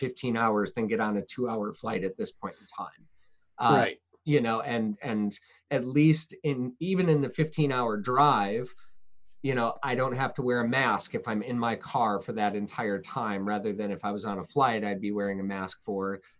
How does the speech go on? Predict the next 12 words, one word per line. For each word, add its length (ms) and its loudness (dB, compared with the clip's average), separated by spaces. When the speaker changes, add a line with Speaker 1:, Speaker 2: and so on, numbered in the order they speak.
Speaker 1:
three, 200 -4
four 280 -4
hours. 380 -4
Would 160 2
I 80 2
still 400 0
travel 520 -2
if 180 -4
it's 180 -10
a 80 -6
necessity? 720 -4
Sure. 600 -8